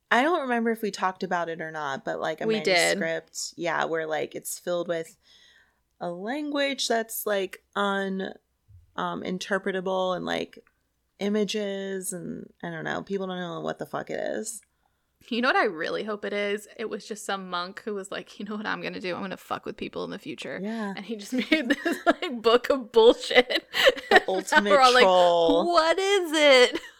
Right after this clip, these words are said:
Speaker 2: <laughs>
Speaker 1: Could be. Maybe he wanted to make people think that he was, like, interpreting God or something, you know?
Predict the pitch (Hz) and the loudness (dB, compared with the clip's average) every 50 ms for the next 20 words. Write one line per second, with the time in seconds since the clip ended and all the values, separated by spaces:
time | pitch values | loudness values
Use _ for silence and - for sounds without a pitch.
0 | _ _ _ _ _ _ - - - - - - - 359 427 - - 220 220 285 | _ _ _ _ _ _ -16 -14 -14 -6 -6 -2 4 4 2 4 2 -4 -2 0
1 | 330 285 214 196 190 185 190 190 247 311 320 - - 302 285 240 214 208 185 185 | 2 2 2 2 2 0 0 0 0 -4 -2 0 2 2 2 2 0 0 0 0
2 | 196 202 214 220 208 - - - 220 214 202 202 202 196 190 190 180 185 - _ | 0 -2 -4 -4 -6 -6 -6 -4 -4 -4 -2 -2 -2 -2 -2 -2 -4 -6 -8 _
3 | - - - - _ _ _ _ - 196 190 185 185 - - 220 202 - 185 175 | -20 -20 -20 -20 _ _ _ _ -2 0 0 0 -2 -2 -4 -4 0 0 -2 -2
4 | - - - - - 202 190 196 190 180 180 - - - 185 165 151 - - - | -2 -10 -16 -2 0 2 2 2 0 0 -4 -8 -2 0 2 2 2 0 -2 -4
5 | - 196 185 185 170 170 170 165 165 165 160 160 165 - - - - 165 165 151 | -4 -4 -2 -2 -2 0 0 2 2 0 -2 -2 -4 -6 -6 -6 -4 -4 -2 -2
6 | 147 - - 175 165 - - - 160 - 196 175 185 175 160 - 165 127 110 127 | -2 -2 -4 -4 -4 -4 -4 -6 -4 -4 -2 -4 -4 -4 -4 -4 -4 -2 -2 -2
7 | 151 175 185 160 139 127 131 151 - - 143 - - 160 - - - - - - | 0 2 2 2 2 -2 -2 -2 -4 -4 -4 -6 -6 -8 -10 -10 -10 -8 -8 -8
8 | - 180 190 190 196 208 185 180 170 160 147 139 143 190 240 | -8 -8 -10 -8 -6 -4 -4 -2 0 0 0 0 -2 -4 -6